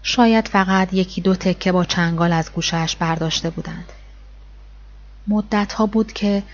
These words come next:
یک دل سیر سالاد درست و حسابی نخورده بودم. قرار شده بود محمود لطف کند و تا پیدا کردن جایی برای خودم بگذارد از آپارتمان مستقلش استفاده کنم.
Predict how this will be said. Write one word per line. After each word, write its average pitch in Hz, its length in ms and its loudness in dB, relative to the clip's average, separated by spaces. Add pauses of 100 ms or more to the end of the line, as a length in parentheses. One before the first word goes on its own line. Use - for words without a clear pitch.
(260)
یک 220 240 2
دل 196 200 4
سیر 208 320 0
سالاد 190 380 2
درست 180 420 0
و - 20 2
حسابی 180 420 0
نخورده 170 500 -2
بودم. - 320 -10 (2250)
قرار 165 320 2
شده 165 280 -2
بود 170 200 -2
محمود 160 420 0
لطف 165 400 -2
کند 165 380 -2
و 160 120 -2 (340)
تا 254 160 6
پیدا 214 340 2
کردن 185 520 0
جایی 190 320 4
برای 170 320 2
خودم 170 420 0 (460)
بگذارد 220 520 4
از 190 140 2
آپارتمان 185 640 2
مستقلش 175 720 0
استفاده 160 520 -6
کنم. 151 340 -12